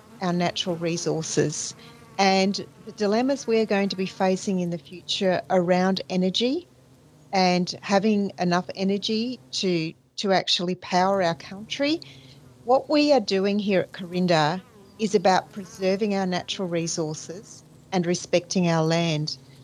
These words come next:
You really can't disagree with those actions no matter what, because this is about respecting our land and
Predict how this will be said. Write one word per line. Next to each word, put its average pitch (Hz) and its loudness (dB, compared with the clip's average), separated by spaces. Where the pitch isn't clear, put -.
You 220 -10
really 233 4
can't 214 2
disagree 175 0
with 185 -4
those 175 4
actions 175 -6
no 175 -6
matter 170 0
what, 160 -6
because 190 -18
this 233 -16
is 220 -2
about 180 2
respecting 190 -4
our 180 0
land 160 -4
and 190 0